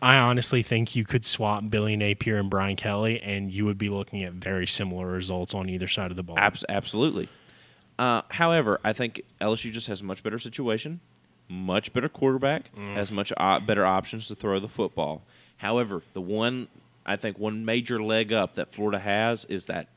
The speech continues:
Speaker 2: it's at home.
Speaker 1: Yeah.
Speaker 2: It's in the swamp.
Speaker 1: Yeah.
Speaker 2: Um, but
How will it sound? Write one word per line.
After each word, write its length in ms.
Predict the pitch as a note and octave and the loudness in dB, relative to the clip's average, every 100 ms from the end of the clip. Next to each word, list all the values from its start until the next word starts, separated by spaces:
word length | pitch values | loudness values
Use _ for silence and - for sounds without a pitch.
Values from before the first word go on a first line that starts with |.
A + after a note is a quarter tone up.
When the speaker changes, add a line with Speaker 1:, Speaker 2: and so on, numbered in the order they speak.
| _ | _
Speaker 2:
it's 160 | - - | -4 -4
at 80 | F#2 | -4
home. 280 | A2+ F2+ - _ - | -4 -4 -8 _ -12
Speaker 1:
Yeah. 160 | F#2+ E2 | -10 -2
Speaker 2:
It's 180 | A#2+ - | 0 0
in 120 | C#3+ | -2
the 60 | G#2 | -2
swamp. 440 | A#2 A2 D#2+ - | -2 -2 -4 -10
Speaker 1:
Yeah. 160 | - - - - - _ _ - | -12 -14 -16 -20 -20 _ _ -6
Speaker 2:
Um, 420 | A#2+ A2 G2+ F#2+ _ | -2 -2 -4 -8 _
but 360 | - F#3 C#3+ B2+ | -4 2 2 2